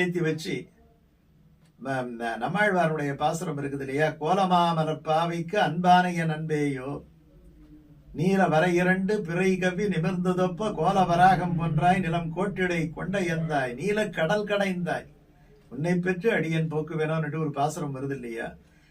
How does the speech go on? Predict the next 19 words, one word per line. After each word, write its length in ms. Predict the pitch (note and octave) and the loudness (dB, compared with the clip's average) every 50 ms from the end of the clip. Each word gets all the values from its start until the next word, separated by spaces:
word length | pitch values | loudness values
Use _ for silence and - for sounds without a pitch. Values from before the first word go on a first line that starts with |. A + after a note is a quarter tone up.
| _ _ _ | _ _ _
இந்த 100 | - A#2+ - - | -14 -8 -2 2
பாசுரத்தை 580 | D3 F3 F#3 F3+ F#3+ F3 D#3 C#3 - D3+ C#3+ B2+ - - - - - - - - - B2 | 4 4 4 2 0 -2 -4 -4 -2 -4 -4 -4 -4 -8 -12 -20 -20 -20 -20 -20 -16 -12
உங்களால 400 | B2+ C3 C3+ C#3 D#3 F3+ G3 F#3 D#3+ D3+ | -8 0 2 4 4 6 4 4 0 0
எத்தனை 240 | - - G#3 G3+ G3 F#3 | 0 0 0 0 0 0
முறை 160 | G3 A3 G#3 | -2 -2 -4
சொல்ல 220 | - F3 E3 D#3 D#3+ D#3+ | -4 -6 -4 -4 -4 -4
முடியுமோ 360 | C#3+ C#3 C3+ C3 B2 B2 B2 A#2+ - - C3 | -4 -4 -4 -6 -8 -8 -10 -10 -8 -6 -6
அத்தனை 260 | C3 - F3 F3+ F3+ F3+ F3+ | -6 -4 -2 0 0 0 2
முறை 140 | F3+ D#3+ - - C#3 | 0 0 0 0 0
பாராயணம் 420 | C3+ C#3+ D3+ D3 C#3 C3 B2 A#2+ A#2+ | 2 2 2 2 0 -2 -4 -8 -8
பண்ணுங்க. 260 | A2+ A#2 A#2 A2+ G#2+ G#2+ G#2+ - - _ - _ _ _ _ - - - | -10 -10 -10 -10 -10 -10 -12 -14 -20 _ -20 _ _ _ _ -14 -6 2
வராகருடைய 600 | D#3+ F#3 G3+ G#3 G#3+ G#3+ F#3+ E3 D3 C#3+ C#3+ C#3 C3+ C3 C3+ | 4 6 6 6 4 2 0 -2 -2 -2 -2 -2 -4 -4 -4
பேரருள் 540 | E3 G3+ G#3+ G3+ F3+ E3 C#3+ C3+ A2+ G#2 - - - _ _ - _ _ _ _ _ _ _ _ - C#3+ | -4 -2 -2 -2 -2 -2 -2 -4 -6 -8 -12 -16 -20 _ _ -20 _ _ _ _ _ _ _ _ -10 -4
உங்களுக்கு 340 | D3 D3+ C#3+ C#3+ C#3 D3 - D3+ | -2 0 2 2 2 2 0 0
அவசியம் 460 | E3 F3+ F3 F#3 F#3+ G3+ A3+ A3+ - | 0 -2 -2 -2 -2 -2 -2 -2 -4
கிடைக்கும். 400 | C#3 B2 A#2+ A#2+ - A2+ G#2+ G#2+ - | -4 -4 -4 -8 -8 -12 -10 -4 2
வராக 240 | - E3 G3 G3 G3 F#3+ C#3 | 6 6 6 6 4 0 0
ஜெயந்தியை 600 | C#3+ D3+ D3+ C#3+ C#3 - D#3 C#3+ C#3 D#3 D#3+ C#3+ A2+ A2 - - - _ _ _ _ _ _ _ - | -2 -2 -2 -4 -6 -6 -4 -4 -2 -2 -2 -4 -4 -6 -10 -16 -20 _ _ _ _ _ _ _ -6
நினைப்போம். 680 | B2 C3+ G3+ A#3+ C#4+ D#4 D#4 - - - D#3 - - | -2 0 2 2 2 2 0 -2 -2 -4 -6 -6 -6